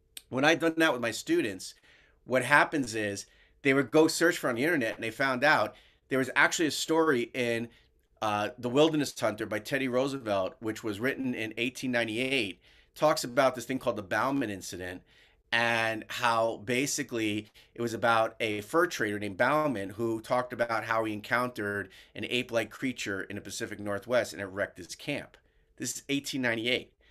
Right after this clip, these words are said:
My kids were so excited about that that they basically wanted to read the story, and they found it.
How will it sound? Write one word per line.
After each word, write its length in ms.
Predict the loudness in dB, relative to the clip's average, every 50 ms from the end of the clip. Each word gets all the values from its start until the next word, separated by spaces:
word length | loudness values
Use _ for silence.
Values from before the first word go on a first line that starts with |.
| _ _ _ _ _ _ _ _ _ 0
My 160 | 4 4 4
kids 320 | 4 2 0 0 0 2 0
were 80 | -4
so 240 | -2 0 2 2 2
excited 420 | 2 0 4 4 6 6 6 4
about 420 | 0 0 -2 -2 -2 -2 -4 -4 -2
that 240 | 0 0 0 0 -2
that 120 | -4 -4
they 100 | -4 -4
basically 560 | -4 0 0 0 0 0 -2 -6 -6 -6 -4
wanted 320 | -4 -2 -4 -4 -4 -6 -8
to 80 | -10
read 280 | -8 -8 -8 -8 -8 -8
the 60 | -10
story, 400 | -12 -12 _ -4 -2 -2 -2 -2
and 80 | -4 -6
they 60 | -10
found 420 | -4 0 2 2 2 2 -2 -4
it. 200 | -8 -12 -16 -20